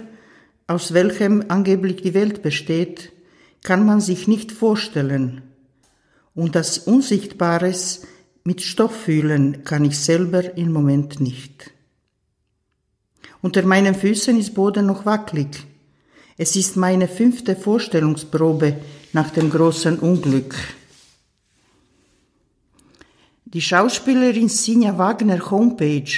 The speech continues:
kommt ohne Tabletten aus. Ich besuche sie, wie die Witwen den Friedhof besuchen,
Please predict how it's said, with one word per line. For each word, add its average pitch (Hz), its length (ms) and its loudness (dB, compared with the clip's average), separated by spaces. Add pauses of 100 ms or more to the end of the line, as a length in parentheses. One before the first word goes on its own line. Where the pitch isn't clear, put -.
(220)
kommt 240 460 0
ohne 196 280 2
Tabletten 180 600 -2
aus. 131 500 -8 (1300)
Ich 190 180 -4
besuche 226 480 2
sie, 240 220 2
wie 214 100 2
die 180 180 0
Witwen 240 540 2 (240)
den 180 140 0
Friedhof 175 580 0
besuchen, 165 720 -2